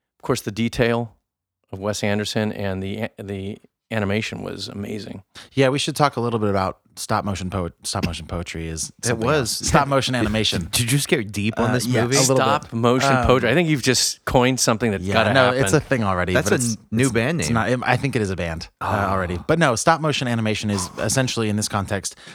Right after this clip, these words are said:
Speaker 2: taking little miniature figures and then frame by frame readjusting them so they make one moving image.
Speaker 1: Think Gumby.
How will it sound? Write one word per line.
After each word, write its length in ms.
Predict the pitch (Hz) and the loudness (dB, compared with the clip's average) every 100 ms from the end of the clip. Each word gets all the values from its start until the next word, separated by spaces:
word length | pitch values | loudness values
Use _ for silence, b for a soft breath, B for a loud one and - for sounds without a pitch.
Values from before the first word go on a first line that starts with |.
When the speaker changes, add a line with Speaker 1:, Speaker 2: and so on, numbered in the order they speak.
| B | B
Speaker 2:
taking 380 | 156 143 143 135 | -2 0 0 2
little 180 | 170 | 2
miniature 320 | 156 139 131 117 | 2 0 -2 -2
figures 420 | 98 98 101 101 | -4 -2 -2 -2
and 140 | 113 | -2
then 100 | 107 | -2
frame 240 | 104 131 131 | 0 0 0
by 120 | 117 | -2
frame 360 | - 107 104 101 | -2 -2 -2 -2
readjusting 480 | 101 98 95 95 | -2 -2 -4 -6
them 140 | 98 92 | -6 -4
so 100 | 101 | -4
they 80 | 95 | -4
make 180 | 95 92 | -4 -2
one 320 | 104 101 95 | -2 -2 -2
moving 540 | 104 101 95 90 87 - - | -2 -2 -4 -6 -8 -12 -10
image. 400 | 95 80 - - | -10 -10 -12 -4
Speaker 1:
Think 240 | 160 143 | -4 -2
Gumby. 480 | 120 117 107 98 | 2 2 2 -2